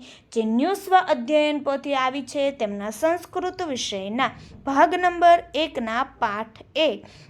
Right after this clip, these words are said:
ચિત્રપદાની એકથી ત્રણ, જેમનું સંપૂર્ણ સોલ્યુશન આપણે આ વીડિયોની અંદર જોઈશું. તો જોઈએ આપણે સૌપ્રથમ અહીં આપેલું છે પ્રશ્ન નંબર એક, શિક્ષક કે વાલી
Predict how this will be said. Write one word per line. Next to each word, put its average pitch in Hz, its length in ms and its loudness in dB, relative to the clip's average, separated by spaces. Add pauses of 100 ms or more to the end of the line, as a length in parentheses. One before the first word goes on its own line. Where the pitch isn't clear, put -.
(800)
ચિત્રપદાની 285 1000 2 (180)
એકથી 311 520 -2 (140)
ત્રણ, 220 280 0 (100)
જેમનું 247 300 -4
સંપૂર્ણ 370 720 -2
સોલ્યુશન 233 500 -4 (280)
આપણે 269 400 -2
આ 330 240 6
વીડિયોની 214 500 -4
અંદર 254 240 2 (400)
જોઈશું. 196 420 -8 (600)
તો 339 80 2 (100)
જોઈએ 339 280 6
આપણે 330 260 4
સૌપ્રથમ 285 580 0
અહીં 269 160 0
આપેલું 269 400 -4
છે 285 160 0
પ્રશ્ન 233 420 -8
નંબર 202 260 -8 (140)
એક, 240 240 -4
શિક્ષક 359 580 -2 (140)
કે 370 100 2 (220)
વાલી 311 420 2